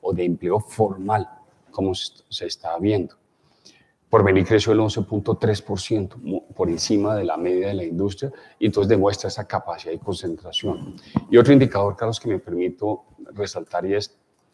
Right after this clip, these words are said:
en pensiones obligatorias, entre Colpensiones y los fondos de pensiones, tenemos casi veintitrés millones de colombianos afiliados.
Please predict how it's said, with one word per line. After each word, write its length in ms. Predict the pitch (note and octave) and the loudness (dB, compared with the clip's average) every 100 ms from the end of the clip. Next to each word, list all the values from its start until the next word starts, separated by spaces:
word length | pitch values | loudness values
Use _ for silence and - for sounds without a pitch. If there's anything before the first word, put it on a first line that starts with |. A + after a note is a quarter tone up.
| - - _ - | -20 -20 _ -2
en 60 | |
pensiones 380 | G2 F#2+ A2+ A#2+ | 2 4 4 4
obligatorias, 840 | C3+ A2 G2 F#2 - A2 C#3+ - - _ _ _ _ - | 4 4 4 2 2 2 0 -8 -16 _ _ _ _ -8
entre 440 | G2+ F#2 F#2 F2 | -6 -2 -4 0
Colpensiones 760 | - F#2+ G2+ F#2 - G#2 A2+ A2 | 2 2 2 -2 0 0 0 0
y 40 | |
los 160 | G2 F#2 | -2 -2
fondos 320 | F#2 F#2 G#2 | -2 0 0
de 80 | F2 | -2
pensiones, 460 | - F2 F#2 A2 | -4 -4 -4 -4
tenemos 400 | - F2+ F#2+ G#2+ - - | -4 -4 -2 -4 -8 -6
casi 240 | G2+ A2+ | -2 2
veintitrés 520 | A2+ G#2+ G#2 G2+ G2 | 2 2 0 2 2
millones 400 | G#2 G2+ G2+ G2+ | 4 2 0 0
de 220 | G2+ F2 - _ | -2 -4 -10 _
colombianos 560 | - F#2+ E2+ F2 F#2+ - - | 0 0 0 -2 -6 -8 -6
afiliados. 680 | G2+ F2 - F2 E2 - | -4 -4 -4 -4 -6 -16